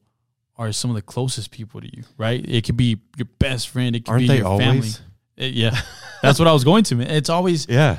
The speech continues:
Speaker 1: because I always tell people, you know, "Hey, you know, even though they're your family,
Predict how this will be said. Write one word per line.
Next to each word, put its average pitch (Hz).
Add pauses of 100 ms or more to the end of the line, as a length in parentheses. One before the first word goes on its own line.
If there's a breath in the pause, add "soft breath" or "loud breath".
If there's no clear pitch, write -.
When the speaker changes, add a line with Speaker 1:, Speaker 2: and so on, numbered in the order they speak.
(140)
Speaker 1:
because 143
I 147
always 170
tell 151
people, 143
you 143
know, 143
"Hey, 139
you 127
know, 135
even 151
though 160
they're 143
your 120
family, 127